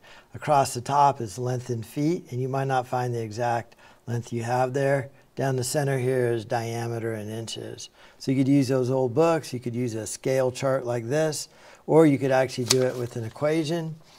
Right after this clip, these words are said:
Uh, and this is a Doyle log rule equation, and I'll talk about that in a minute or so. So there's tons of ways to scale logs. I think, you know, in the past there were probably a hundred different ways. Some are gonna benefit the timber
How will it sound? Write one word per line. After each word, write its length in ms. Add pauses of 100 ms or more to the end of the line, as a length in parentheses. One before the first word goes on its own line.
(340)
Uh, 300
and 100
this 200
is 160
a 60
Doyle 400
log 340
rule 240
equation, 720
and 100
I'll 80
talk 220
about 240
that 240
in 80
a 60
minute 340
or 100
so. 360 (880)
So 160
there's 220
tons 340
of 80
ways 380
to 80
scale 420
logs. 600 (300)
I 60
think, 300 (500)
you 80
know, 120
in 60
the 60
past 400
there 80
were 80
probably 220
a 80
hundred 320
different 280
ways. 380
Some 160
are 60
gonna 300 (340)
benefit 420
the 320
timber 540